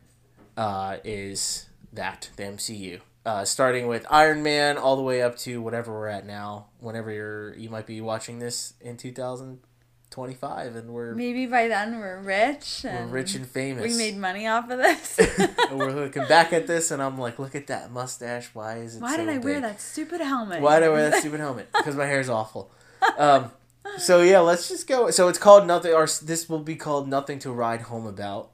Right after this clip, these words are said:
Speaker 1: Uh, has nothing to do with movies at all. It's just kind of an inside joke that we've talked about on our podcast before, uh, the Bromo Sapiens podcast, which comes out every Monday. Um,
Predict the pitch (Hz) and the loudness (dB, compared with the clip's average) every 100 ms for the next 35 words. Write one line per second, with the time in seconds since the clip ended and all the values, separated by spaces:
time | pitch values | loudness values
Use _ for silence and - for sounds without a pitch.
0 | - 113 107 123 120 135 139 127 127 117 | -6 -4 -4 -6 -6 -6 -6 -10 -8 -10
1 | 110 110 107 107 104 98 95 98 - 101 | -10 -12 -12 -10 -8 -6 -8 -10 -12 -12
2 | - 104 104 101 101 101 98 104 95 _ | -12 -12 -14 -16 -14 -14 -12 -14 -14 _
3 | _ _ - 107 - _ _ _ _ 127 | _ _ -14 -12 -12 _ _ _ _ -12
4 | 127 120 139 123 120 120 113 117 117 113 | -10 -6 -2 -2 -2 -4 -2 -2 -2 -4
5 | 107 113 101 101 95 92 - 101 - 95 | -6 -6 -10 -8 -12 -14 -16 -20 -14 -12
6 | 92 - - - - - 104 98 95 _ | -12 -14 -20 -20 -20 -10 -8 -8 -10 _
7 | _ _ _ _ _ - 104 98 107 101 | _ _ _ _ _ -14 -12 -8 -8 -8
8 | 101 101 98 - 104 - 95 - - - | -10 -10 -14 -12 -12 -10 -12 -12 -16 -20
9 | - 107 - 107 101 98 98 101 98 95 | -16 -16 -14 -14 -12 -10 -10 -12 -14 -14
10 | - _ _ _ - 131 117 110 | -20 _ _ _ -6 -2 -2 -4